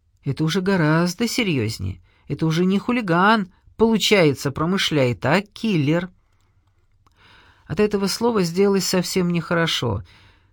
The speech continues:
Какой уж тут чай, какое лимонное печенье в глазури. Как можно думать об удовольствиях, когда буквально на его глазах происходит такое? Десять минут, отведённые для отдыха, закончились. Он снова вернулся к мониторам.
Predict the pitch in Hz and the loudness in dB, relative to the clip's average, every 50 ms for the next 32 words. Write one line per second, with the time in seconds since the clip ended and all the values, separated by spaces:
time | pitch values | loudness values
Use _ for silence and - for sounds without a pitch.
0 | _ _ - - 165 170 - 262 269 233 - - - 185 185 165 - - - - | _ _ -8 -6 -6 -4 -2 -2 -2 -2 -2 -4 -6 -8 -8 -8 -6 -4 -2 0
1 | - 147 147 147 139 135 131 123 - - - _ _ _ _ _ _ _ _ - | 2 2 2 4 4 2 2 0 -4 -10 -18 _ _ _ _ _ _ _ _ -8
2 | - 156 156 - 226 208 185 175 175 170 170 185 185 185 170 151 156 156 143 - | -6 -4 0 2 4 4 4 4 4 2 2 2 2 2 0 0 0 -2 -4 -2
3 | - 147 160 170 170 160 160 151 147 147 147 143 147 143 143 143 131 120 117 113 | 0 0 2 2 2 0 -2 -2 -2 -2 0 0 0 0 0 -2 0 -2 -2 -4
4 | 113 - _ _ _ _ _ _ _ _ - - 190 185 196 190 175 170 180 175 | -6 -8 _ _ _ _ _ _ _ _ -12 -10 -8 -4 -2 -2 0 0 0 0
5 | 170 165 190 202 185 170 156 - 170 165 160 160 160 165 165 196 196 170 - - | 0 0 0 0 0 0 0 0 -2 -2 0 0 0 0 0 0 0 -2 -2 -4
6 | - 151 147 - - 156 156 147 156 151 151 160 160 165 165 180 170 151 143 143 | -2 -2 -2 -2 -2 -4 -2 -2 -2 -2 -2 -4 -4 0 0 2 2 2 0 0
7 | 143 147 151 151 156 156 143 147 151 151 160 175 208 208 190 - - 160 151 143 | 0 0 0 0 0 0 0 0 0 0 0 2 0 0 -2 -2 -4 -2 -2 -2
8 | - - - - 180 160 165 160 165 - - 170 156 - - 151 139 120 101 80 | -4 -6 -4 -2 -2 -2 -2 -4 -4 -4 -4 -4 -4 -4 -4 -4 -2 -2 -2 -4
9 | 65 - - _ _ _ _ _ _ _ _ _ _ _ _ _ _ _ _ _ | -6 -10 -16 _ _ _ _ _ _ _ _ _ _ _ _ _ _ _ _ _
10 | _ _ _ _ _ _ _ _ _ _ _ _ _ _ _ _ _ _ _ _ | _ _ _ _ _ _ _ _ _ _ _ _ _ _ _ _ _ _ _ _
11 | _ - 151 165 277 320 - - 311 311 269 262 254 277 285 - 240 220 220 214 | _ -4 0 4 4 4 2 0 -2 0 0 2 2 2 2 2 0 -2 -2 -2
12 | 214 190 220 240 214 214 208 190 175 180 196 208 226 208 208 208 - - 202 185 | -2 0 0 0 2 0 0 0 0 2 2 2 2 0 0 -2 0 -2 -2 0
13 | 202 196 - - 151 131 117 - - 110 101 101 107 - - 165 156 135 - - | -2 -2 -2 -2 -2 -2 -2 -4 -4 -6 -6 -6 -6 -4 -2 -2 -2 -2 -2 -4
14 | 185 214 240 240 220 185 170 151 147 156 165 175 175 - - 185 180 - 170 160 | -2 0 0 2 2 2 0 0 0 0 -2 -2 -2 -4 -4 -6 -4 -4 -2 0
15 | 151 151 147 - 117 104 101 - 87 90 | 0 -2 -2 -2 -4 -4 -4 -4 -6 -8